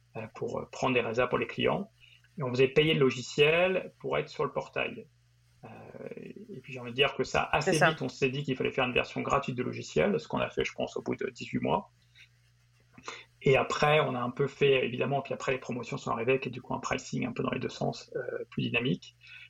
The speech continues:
Speaker 1: Euh,
Speaker 2: Mhm.
Speaker 1: et, mais en tout cas, oui, on avait un business model qui était quand même très simple à comprendre, très attractif, à une époque où les restaurateurs se faisaient beaucoup, beaucoup, entre guillemets, arnaquer, ou en tout cas, euh, perdaient pas mal d'argent sur des gens qui leur vendaient des sites internet,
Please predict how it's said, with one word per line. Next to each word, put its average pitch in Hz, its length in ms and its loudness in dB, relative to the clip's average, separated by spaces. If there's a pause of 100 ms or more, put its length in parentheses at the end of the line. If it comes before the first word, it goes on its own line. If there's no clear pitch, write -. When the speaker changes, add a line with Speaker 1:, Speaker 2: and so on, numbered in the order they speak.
(140)
Speaker 1:
Euh, - 40 -2
Speaker 2:
Mhm. 190 460 0
Speaker 1:
et, - 540 -2
mais 123 180 4
en 127 120 4
tout 139 140 2
cas, 151 220 6
oui, 151 220 4
on 123 120 0
avait 123 140 0
un 120 120 0
business 127 340 -4
model 131 260 2
qui 143 100 -4
était - 140 -6
quand - 120 0
même 135 180 -4 (400)
très - 180 0
simple 143 300 0
à 123 80 4
comprendre, 143 500 -2
très 135 240 0
attractif, - 720 -4
à 127 80 0
une 120 120 -2
époque 143 340 2
où 131 40 2
les 120 60 4
restaurateurs 120 480 2
se - 120 -10
faisaient 123 140 0
beaucoup, 131 260 2
beaucoup, 127 460 -2 (460)
entre 123 240 -4
guillemets, 123 280 0
arnaquer, 127 560 4
ou 117 200 -2
en - 20 -8
tout - 140 -10
cas, 135 280 2
euh, - 140 -2
perdaient 127 540 4
pas 143 100 0
mal 135 140 4
d'argent 135 480 4
sur 135 180 -4
des 120 100 -2
gens 135 180 -2
qui - 100 -4
leur - 160 2
vendaient 131 160 2
des 127 100 2
sites - 160 -6
internet, 127 640 4